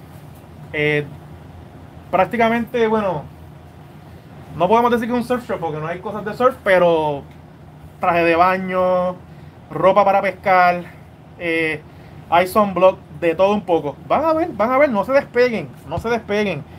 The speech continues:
Eh, los que puedan y tengan la facilidad de darle share a este video, yo sé que es un poquito complicado hacer este tipo de cosas en YouTube, pero si lo puedes hacer, te lo voy a agradecer. Dice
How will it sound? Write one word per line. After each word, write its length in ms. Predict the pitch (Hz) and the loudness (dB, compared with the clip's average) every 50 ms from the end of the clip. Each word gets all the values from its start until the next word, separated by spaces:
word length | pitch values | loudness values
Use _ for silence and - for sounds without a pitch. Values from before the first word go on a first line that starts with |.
| - - - - - - | -20 -20 -20 -18 -10 -2
Eh, 360 | 190 185 185 180 180 180 180 - | 0 2 4 4 4 2 -2 -4
los 240 | 185 180 185 190 185 | -2 2 2 2 2
que 180 | - 196 180 | 2 -2 -2
puedan 600 | - - 202 240 247 233 208 185 180 180 190 185 - - - - - | 0 2 2 4 4 4 2 2 0 -2 -4 -8 -12 -16 -20 -16 -12
y 100 | 170 160 | -10 -6
tengan 260 | 151 165 165 185 202 | -6 -4 -2 -2 0
la 80 | 214 208 | 0 0
facilidad 460 | 214 214 196 220 214 208 202 208 202 | 0 0 -2 -2 0 2 2 2 2
de 80 | 180 175 | 4 4
darle 260 | 165 175 185 202 196 | 4 4 4 2 -4
share 480 | - - - 208 202 196 180 165 165 - - - - - - - - | -6 -8 -8 -6 -4 -4 -4 -4 -6 -8 -14 -20 -20 -20 -20 -18 -10
a 140 | - 147 151 | -6 -4 -4
este 220 | 156 160 - 214 208 | -4 -2 -2 0 0
video, 300 | 214 208 208 208 190 165 | 0 2 2 2 2 2
yo 80 | 160 | -2
sé 80 | 160 202 | -2 -2
que 60 | 208 | -2
es 40 | 208 | -2
un 60 | 208 | 0
poquito 220 | 214 214 220 214 | 0 0 0 0
complicado 580 | 208 208 208 208 214 202 180 185 185 190 190 185 | 0 -2 -2 -2 -2 -2 2 2 4 4 4 4
hacer 200 | 160 - 175 175 | 2 0 -4 -6
este 160 | 170 170 196 | -6 -6 -8
tipo 240 | 185 196 180 190 190 | -10 -8 -6 -4 -2
de 100 | 190 185 | -2 -2
cosas 320 | 185 185 190 175 180 175 | -2 -2 -4 -2 -4 -6
en 180 | 185 180 170 170 | -6 -6 -6 -6
YouTube, 280 | 170 165 165 208 214 220 - - - - - - - - - - - | -6 -6 -4 -4 -6 -6 -8 -18 -20 -20 -20 -20 -20 -20 -20 -8 -2
pero 140 | - 180 180 | 0 0 2
si 80 | 180 185 | 2 2
lo 100 | 190 185 | 2 2
puedes 160 | 196 214 233 | 2 2 4
hacer, 300 | 247 247 - 294 302 285 | 2 2 2 0 -2 -2
te 140 | - - - | 0 0 2
lo 80 | 165 | 4
voy 100 | 165 175 | 6 6
a 40 | 180 | 6
agradecer. 420 | 185 185 190 190 180 - 151 127 120 - - - - - - - - - - - - - - - - - - - - - - - | 6 6 4 2 2 0 -2 -10 -12 -14 -20 -20 -20 -20 -20 -20 -20 -20 -20 -20 -20 -20 -20 -20 -20 -20 -20 -20 -20 -20 -14 -10
Dice 460 | 156 160 151 - 208 208 208 214 214 | -10 -6 -2 0 2 2 2 0 -2